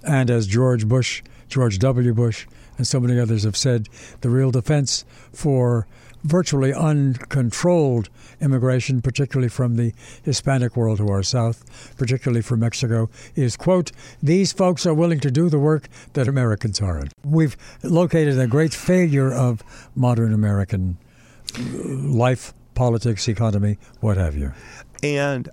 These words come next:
Speaker 2: I, I think that, um, that there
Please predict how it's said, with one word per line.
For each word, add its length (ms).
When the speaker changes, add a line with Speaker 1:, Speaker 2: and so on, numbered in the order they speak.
Speaker 2:
I, 100
I 200
think 480
that, 580
um, 680
that 340
there 300